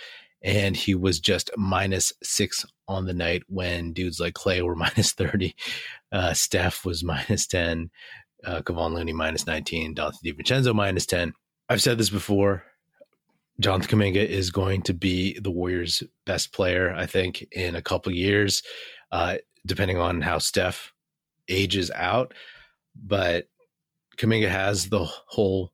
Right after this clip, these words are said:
package in terms of the physical gifts, the skills that are growing game by game, day to day, week by week, and the mentality,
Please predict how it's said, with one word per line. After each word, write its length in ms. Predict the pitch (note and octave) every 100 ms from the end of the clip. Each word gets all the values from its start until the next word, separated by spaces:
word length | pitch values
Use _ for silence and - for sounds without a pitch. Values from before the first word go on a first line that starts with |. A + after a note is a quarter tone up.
| _
package 420 | G2 F2 F2 F2 F#2
in 80 |
terms 380 | F2 F#2+ F2+ F2
of 480 | - F#2 F2 E2+ D#2+
the 100 | E2
physical 380 | - F#2 F2+ F#2
gifts, 640 | F#2 A#2 A#2 - - - - -
the 260 | E2+ D#2+ - - - - - - - -
skills 540 | - - A2+ A#2 A#2 G#2
that 100 | F#2
are 100 | F#2+
growing 540 | G2+ G2+ G2+ G2+ E2 G2
game 180 | G2+
by 140 | G2 F#2+
game, 360 | G2 G2 G2
day 140 | F#2+ F#2
to 120 | F#2
day, 180 | F#2 F#2
week 280 | F2+ F#2 -
by 180 | E2+
week, 420 | E2+ F#2+ A#2 A2 - - - - _ G2+
and 480 | G2+ F#2+ F2+ F#2
the 60 | F#2+
mentality, 760 | F2+ F2 F2+ E2+ F2 D2+ -